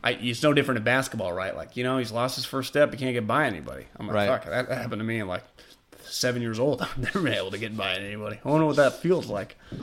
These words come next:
Speaker 1: So you're telling me you just dribble and you can get by any guy you want that's standing in front of you? That's gotta be an incredible feeling. <laughs>
Speaker 2: And they don't do the, it's not 'cause they let you go by so they could poke the ball out
Speaker 1: Yeah,
Speaker 2: from
Speaker 1: they, you
Speaker 2: behind?
Speaker 1: do, wait, you don't even need a screen or anything? You just
Speaker 2: <laughs>
Speaker 1: go around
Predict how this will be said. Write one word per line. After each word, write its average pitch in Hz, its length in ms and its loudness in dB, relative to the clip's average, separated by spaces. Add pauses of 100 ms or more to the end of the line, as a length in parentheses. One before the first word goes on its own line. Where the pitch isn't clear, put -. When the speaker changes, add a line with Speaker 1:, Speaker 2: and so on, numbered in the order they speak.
Speaker 1:
So 165 300 -4
you're 185 80 2
telling 233 220 2
me 208 80 2
you 196 80 -2
just 135 180 0
dribble 175 280 4
and 135 80 4
you 131 40 6
can 135 60 4
get 139 140 2
by 143 180 6
any 147 180 0
guy 147 200 6
you 143 140 2
want 156 200 2
that's - 100 -2
standing 139 260 2
in 127 40 2
front 131 220 2
of 165 40 0
you? 180 80 2
That's - 240 -4
gotta 131 200 2
be 104 100 -4
an 107 80 -4
incredible 127 360 0
feeling. 143 440 0
<laughs> - 40 -10 (1900)
Speaker 2:
And 135 120 4
they 156 80 10
don't 156 120 6
do 147 120 8
the, 131 100 4 (100)
it's 147 220 6
not 156 180 6
'cause 139 120 2
they 143 120 6
let 139 200 2
you 135 80 0
go 139 80 6
by 131 180 8
so 139 140 0
they 127 60 2
could - 120 -8
poke 131 220 6
the 127 60 0
ball 123 260 6
out 123 40 2
Speaker 1:
Yeah, 208 180 12
Speaker 2:
from - 20 12
Speaker 1:
they, 151 80 10
you 151 60 6
Speaker 2:
behind? 139 180 6
Speaker 1:
do, 147 160 4
wait, 151 180 8
you 135 60 6
don't 165 180 8
even 196 160 4
need 180 140 8
a - 20 4
screen 175 320 6
or 240 100 6
anything? 262 280 10
You 175 100 8
just 143 320 6
Speaker 2:
<laughs> - 20 -2
Speaker 1:
go 165 160 12
around 185 300 10